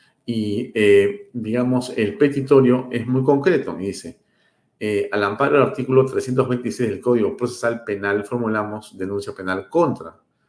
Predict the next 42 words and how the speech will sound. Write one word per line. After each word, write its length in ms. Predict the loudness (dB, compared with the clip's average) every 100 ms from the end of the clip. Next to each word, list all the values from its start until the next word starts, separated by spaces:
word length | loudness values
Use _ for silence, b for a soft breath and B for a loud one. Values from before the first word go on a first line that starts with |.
| _
primero, 460 | -6 0 2 2 0
Gustavo 320 | -6 0 0
Andrés 240 | 2 -2
Gorriti, 360 | -2 -6 -6 -4
el 140 | -4
Embo-, 440 | -4 -2 -2 -2 -8 -8
el 140 | -6
Embogen, 520 | -4 -2 -2 -6 -10 _ _ _ _ _ _ _
periodista 400 | 0 0 0 -4
fundador 560 | -4 -2 2 2 0 -2
del 120 | -4
Instituto 460 | -8 -10 -6 -4 -2
de 60 |
Defensa 360 | -4 -4 -6 -4
Legal, 320 | -2 -2 -2
I 120 | 0 2
D 140 | 2
L, 220 | 0 -2
a 80 | -8
quien 200 | -10 -4
deberá 360 | -2 -2 -2 -4
notificarse 800 | -4 -6 -8 -10 -8 -10 -12 -8
en 80 | -4
la 80 |
dirección 340 | -4 -4 -6 -6
que 80 | -4
figura 300 | -2 -4 -4
en 80 |
su 180 | -8 -10
ficha 280 | -10 -10 -10
reniec. 540 | -12 -14 -18 -20 -20 _ b b b b b b b b
A 160 | -2 2
Pablo 300 | 2 2 2
Sánchez, 800 | 2 2 0 -4 -10 -12 -14
fiscal 320 | -10 -4 -2 -2
supremo 340 | -2 -2 0
penal, 480 | -2 0 0 0 -2
ex 160 | -4 -2
fiscal 320 | -4 0 0
de 60 |
la 80 | 0
Nación. 520 | -4 -6 -4 -4 -4